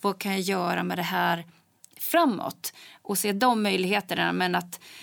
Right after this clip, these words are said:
det man har med sig är att man bara kan se, man är blockerad för det man redan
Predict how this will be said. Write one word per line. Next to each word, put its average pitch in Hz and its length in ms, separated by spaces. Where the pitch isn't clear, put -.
det 202 200
man 202 180
har 208 100
med 208 300
sig 196 200
är 180 200
att 175 100
man 180 160
bara 180 260
kan 175 200
se, 185 320
man 180 140
är 180 60
blockerad 190 640
för 180 320
det 202 160
man 190 140
redan 185 360